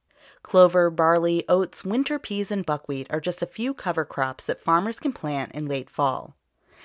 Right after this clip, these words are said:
As the plants grow, they prevent erosion and add nutrients to the soil where the main crops will be planted in the spring. Cover crops are particularly popular with farmers who produce food organically.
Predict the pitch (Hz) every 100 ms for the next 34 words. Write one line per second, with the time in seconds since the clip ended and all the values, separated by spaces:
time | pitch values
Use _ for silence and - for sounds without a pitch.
0 | - 202 202 226 262 247 - 226 254 185
1 | 135 147 - 175 196 202 196 233 233 131
2 | - _ - - 196 196 208 240 254 269
3 | 277 269 - - 262 - 151 135 127 139
4 | 143 160 202 254 233 143 123 - 147 147
5 | - 131 135 135 139 135 - - 156 147
6 | 120 - _ _ _ _ _ - 240 277
7 | 269 262 233 - - 165 - 240 302 277
8 | 277 214 147 147 143 135 147 - 185 185
9 | 190 180 151 - 151 233 262 - 151 147
10 | 151 143 143 135 131 123 -